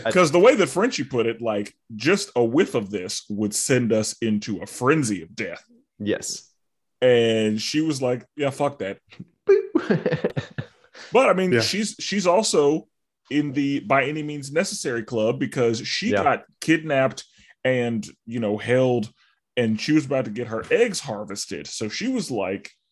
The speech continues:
Speaker 2: "No, we need to get rid of this guy today."
Speaker 1: Yeah.
Speaker 2: That whole
Speaker 3: Yeah.
Speaker 2: nerve gas bullshit. No, we need to get rid of his ass today.
Speaker 1: Mm-hmm.
Speaker 2: So I
Speaker 3: That's,
Speaker 2: definitely
Speaker 3: uh,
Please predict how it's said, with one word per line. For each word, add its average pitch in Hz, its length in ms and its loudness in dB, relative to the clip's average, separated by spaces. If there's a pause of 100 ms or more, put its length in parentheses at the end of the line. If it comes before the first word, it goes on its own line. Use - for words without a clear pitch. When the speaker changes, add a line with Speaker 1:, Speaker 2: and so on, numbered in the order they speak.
(140)
Speaker 2:
"No, 113 400 2 (100)
we 127 220 0
need 277 200 2
to 165 60 0
get 117 220 0
rid 104 220 -4
of 95 160 -8
this 147 240 0
guy 104 400 -2 (180)
today." 117 560 2 (320)
Speaker 1:
Yeah. 95 200 -2 (800)
Speaker 2:
That 156 180 2
whole 165 160 2
Speaker 3:
Yeah. 160 240 4 (240)
Speaker 2:
nerve 170 440 0
gas 165 380 -2
bullshit. 170 360 -6
No, 123 800 6 (360)
we 127 180 -2
need 226 200 -4
to 151 60 -2
get 131 200 -2
rid 123 140 0
of 127 60 -2
his 135 200 -2
ass 113 680 -2 (580)
today. 117 680 4 (240)
Speaker 1:
Mm-hmm. 101 260 -4 (680)
Speaker 2:
So 95 480 -8 (460)
I 110 160 -2
Speaker 3:
That's, 107 340 2
Speaker 2:
definitely 165 80 8
Speaker 3:
uh, 120 480 8